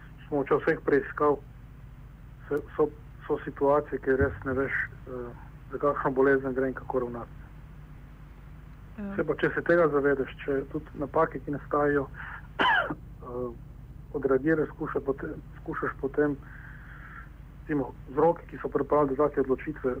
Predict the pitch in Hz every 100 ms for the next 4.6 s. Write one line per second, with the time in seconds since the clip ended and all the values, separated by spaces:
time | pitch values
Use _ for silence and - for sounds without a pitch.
0 | - - 123 147 156 151 - 131 123 139
1 | 156 143 - - 151 139 143 147 143 -
2 | - 139 143 139 131 - 143 127 - -
3 | 127 123 123 127 135 139 131 117 - 131
4 | 131 131 120 113 - -